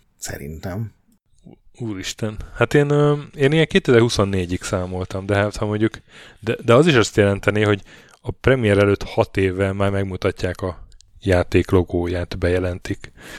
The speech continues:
Speaker 2: De hogyha
Speaker 1: Igen,
Speaker 2: neked
Speaker 1: azt
Speaker 2: lesz
Speaker 1: az ugye
Speaker 2: igazad, akkor
Speaker 1: elcseszett
Speaker 2: a-,
Speaker 1: dolog volt.
Speaker 2: neked lesz igazad, akkor nyolc évvel el-, előtte.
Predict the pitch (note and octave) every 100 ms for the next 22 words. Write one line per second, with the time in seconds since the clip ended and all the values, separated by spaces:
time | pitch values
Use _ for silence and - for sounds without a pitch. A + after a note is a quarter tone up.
0 | - - - - - - - - G#2 G#2
1 | - G#2 F3+ E3+ A#2+ A2+ D3+ D#3 A#2 C3
2 | B2+ C#3+ C3 A#2+ B2 A2+ B2 A#2+ A#2 A#2
3 | A#2+ B2+ B2 - C3 C#3+ C3 C3 B2+ B2
4 | B2+ B2 - B2 C#3+ C#3+ F#2+ - F2 F2+
5 | F#2 G2+ F#2+ F2+ - G2